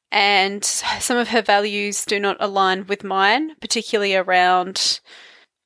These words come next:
I would say, racism. Um, and so I do not feel like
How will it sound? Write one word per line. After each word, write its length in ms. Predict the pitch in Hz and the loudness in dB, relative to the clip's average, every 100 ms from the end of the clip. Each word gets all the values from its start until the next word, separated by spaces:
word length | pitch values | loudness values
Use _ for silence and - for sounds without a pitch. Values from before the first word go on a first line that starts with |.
| _ _ _ _ | _ _ _ _
I 120 | - 208 | -2 -2
would 200 | 202 - | -2 0
say, 920 | - 202 202 202 202 202 196 196 190 - - - - - | 0 0 -2 -2 -4 -6 -6 -6 -8 -10 -12 -14 -18 -6
racism. 460 | 220 226 - 320 392 427 403 - - - _ | -2 0 -2 -2 -4 -6 -8 -16 -18 -18 _
Um, 400 | 226 214 208 208 - | 2 4 4 0 -2
and 220 | 214 202 | -2 -2
so 380 | - 202 196 - | 0 2 2 2
I 100 | 202 | 0
do 220 | 208 208 | 0 0
not 300 | 202 196 - | 0 -2 -6
feel 440 | - 196 196 190 | -4 0 2 0
like 380 | 185 196 190 - | 0 0 -2 -4